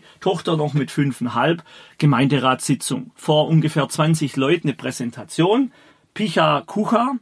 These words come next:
Picha Kucha, glaub, heißt japanisches Prinzip, heißt zwanzig zwanzig, eine Folie zwanzig Sekunden zu zeigen, ohne Text, Emotion, Bilder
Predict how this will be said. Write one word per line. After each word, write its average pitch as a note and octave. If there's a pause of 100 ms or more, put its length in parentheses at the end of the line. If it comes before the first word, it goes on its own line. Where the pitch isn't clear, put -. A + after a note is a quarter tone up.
(220)
Picha E3
Kucha, F3
glaub, D#3
heißt E3 (200)
japanisches D#3
Prinzip, D3+
heißt D#3+
zwanzig D3
zwanzig, G3+ (420)
eine D3+
Folie G3+
zwanzig A3
Sekunden G3
zu E3
zeigen, E3+ (100)
ohne F#3+
Text, - (320)
Emotion, D#3+
Bilder E3+